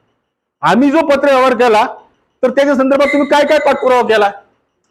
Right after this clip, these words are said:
आम्ही जे मुद्दे मांडले, आमचा असा मुद्दा होता की हे दृष्टी कॉन्स्टिट्युशनली दृष्ट्या बरोबर आहे का? कारण ती जी माहिती मिळते त्याच्यावर कळतंय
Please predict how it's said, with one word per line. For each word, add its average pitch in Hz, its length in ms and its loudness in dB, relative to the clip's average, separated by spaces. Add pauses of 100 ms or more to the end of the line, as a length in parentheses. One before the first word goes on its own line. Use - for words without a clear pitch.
(160)
आम्ही 254 240 2
जे 320 120 2
मुद्दे 294 260 0
मांडले, 190 360 -2 (500)
आमचा 220 300 0
असा 254 180 0
मुद्दा 240 300 0
होता 220 340 0 (600)
की 254 80 0
हे 277 160 2
दृष्टी 247 400 -4 (260)
कॉन्स्टिट्युशनली 240 640 0
दृष्ट्या 240 260 0
बरोबर 240 300 2
आहे 233 140 2
का? 123 140 -4 (560)
कारण 240 240 0
ती 254 240 -2
जी 302 80 0
माहिती 254 300 0
मिळते 247 240 0
त्याच्यावर 240 320 -2
कळतंय 247 400 0